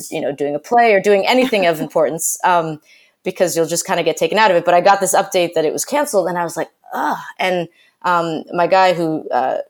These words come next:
Speaker 1: in his studio who does all my self-tapes, he's wonderful. Um, his name is Paul. And, uh, he was, he asked me about the show, and I told him kind of, I gave him a synopsis about everything. And then he just looked at me and he goes, "Well, that sounds like, like it was a lot of truth.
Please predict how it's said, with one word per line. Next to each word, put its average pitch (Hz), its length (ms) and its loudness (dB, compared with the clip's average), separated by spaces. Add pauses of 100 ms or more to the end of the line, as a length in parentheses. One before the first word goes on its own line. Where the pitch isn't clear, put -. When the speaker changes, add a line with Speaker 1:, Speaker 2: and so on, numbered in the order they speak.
(120)
Speaker 1:
in 160 140 -2
his 160 180 -6
studio 175 400 2
who 151 120 -6
does 160 180 0
all 156 80 -4
my 156 80 -4
self-tapes, 202 460 -2
he's 151 120 -10
wonderful. 175 440 0
Um, 156 320 -2 (260)
his - 80 -14
name 151 120 -6
is - 100 -12
Paul. 175 360 -4 (300)
And, 175 200 0
uh, 160 260 4
he 185 200 -6
was, - 440 -4 (600)
he 202 120 2
asked 190 200 2
me 190 100 0
about 165 200 0
the 170 60 -8
show, 214 500 2
and 160 320 -2 (360)
I 170 80 2
told 214 300 4
him 190 120 0
kind 180 180 -2
of, 165 60 0
I 165 80 2
gave 170 160 2
him 165 60 -4
a 156 60 0
synopsis 160 460 -4
about 156 160 0
everything. 185 440 0
And 170 200 -6
then 170 120 -2
he 165 180 -10
just - 180 -8
looked 233 200 -2
at 311 80 -4
me 196 100 -2
and 165 80 -4
he 175 80 -4
goes, 175 180 0
"Well, 170 80 -2
that 220 140 -2
sounds 226 320 -4
like, 170 300 -2 (560)
like 170 100 -6
it 185 60 -2
was 170 120 -2
a 170 60 -2
lot 160 220 2
of - 100 -6
truth. - 540 -8